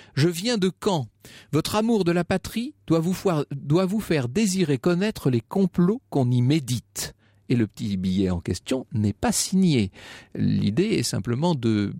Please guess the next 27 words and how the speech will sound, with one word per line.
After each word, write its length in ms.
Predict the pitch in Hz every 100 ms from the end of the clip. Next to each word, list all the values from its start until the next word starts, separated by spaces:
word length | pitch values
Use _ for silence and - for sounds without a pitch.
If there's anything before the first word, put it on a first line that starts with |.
| 123
mieux 320 | 107 151 185
disposer 520 | 135 120 - 117 107
Marat, 280 | 127 175 185
de 140 | 135
le 160 | 123 110
disposer 500 | 120 - 127 135 196 -
à 80 |
la 120 | 135 131
recevoir 540 | 151 - 202 220 185
plus 160 | - 202
tard. 540 | 175 123 104 - - _ _ - - -
Elle 160 | 95
rentre 320 | 95 95 92 -
à 60 |
son 220 | 98 135 147
hôtel, 720 | 160 - 151 156 151 80 -
elle, 220 | 110 92 90
on 60 |
peut 140 | - 107
imaginer 460 | 104 101 110 117
qu'elle, 380 | - 95 98 92 - - - -
qu'elle, 280 | - 104 92 90
euh, 320 | 85 82 82 - - -
met 200 | 98 98
la 120 | 90
dernière 460 | 98 95 101 104
main 280 | 110 143 147